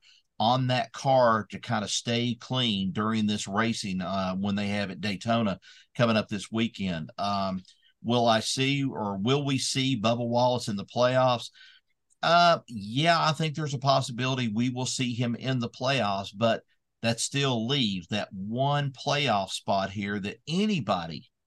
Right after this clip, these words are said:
could try to get in on. There's actually just one playoff spot left, and that's the one that Bubba Wallace is trying to vie for. But again, you mentioned Chase Elliott.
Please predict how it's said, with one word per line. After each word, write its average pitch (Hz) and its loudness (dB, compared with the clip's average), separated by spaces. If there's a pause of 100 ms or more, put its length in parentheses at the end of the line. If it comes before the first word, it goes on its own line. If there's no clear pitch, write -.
(380)
could 113 -2
try 120 2
to 113 -4
get 107 -2
in 127 -2
on. 80 -6
There's 139 0
actually 143 -4
just 120 -6
one 135 -2
playoff 127 0
spot - -4
left, 131 -4
and 92 -4
that's 117 -2
the 127 -4
one 117 -2
that - -6
Bubba 110 -2
Wallace 135 -4
is 107 -10
trying 107 -4
to 95 -8
vie 147 0
for. 101 -8 (520)
But 120 0
again, 123 0
you 117 2
mentioned 110 -2 (380)
Chase 131 0
Elliott. 117 -2